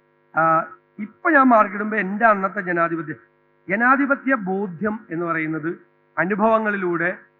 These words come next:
ഇന്ററാക്ഷനിലൂടെ, ഡിബേറ്റിലൂടെ, ഡിസ്കോഴ്സിലൂടെ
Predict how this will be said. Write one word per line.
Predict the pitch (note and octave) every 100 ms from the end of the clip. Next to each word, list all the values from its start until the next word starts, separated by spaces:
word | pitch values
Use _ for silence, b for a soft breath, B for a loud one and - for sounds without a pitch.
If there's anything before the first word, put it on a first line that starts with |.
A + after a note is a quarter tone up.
| _
ഇന്ററാക്ഷനിലൂടെ, | E3 G#3 A#3 A#3 A3+ G#3+ G#3 G3 E3+ D#3+ E3+ G#3 - _ _ _ G#3
ഡിബേറ്റിലൂടെ, | F3+ B3 B3 A3 F#3+ E3+ E3 G#3 - _ _ -
ഡിസ്കോഴ്സിലൂടെ | A#3 - C#4+ C#4+ A#3 A3+ F#3 F#3+